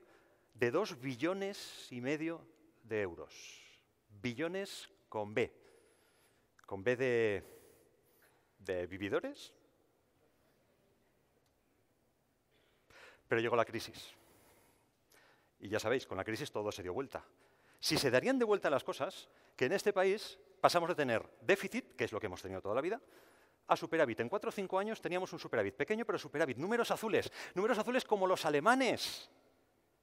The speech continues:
Eh,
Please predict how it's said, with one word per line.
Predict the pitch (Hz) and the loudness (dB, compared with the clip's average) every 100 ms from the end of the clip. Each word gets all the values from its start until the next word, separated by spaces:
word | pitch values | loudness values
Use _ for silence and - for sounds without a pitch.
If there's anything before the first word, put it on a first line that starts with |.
| _ _ _ _ _ _ _ _ _ _ _ _ _ _ _ _ _ _ _ _ _ _ _ _ _ _ _ - | _ _ _ _ _ _ _ _ _ _ _ _ _ _ _ _ _ _ _ _ _ _ _ _ _ _ _ -8
Eh, | 104 98 95 | -4 -4 -4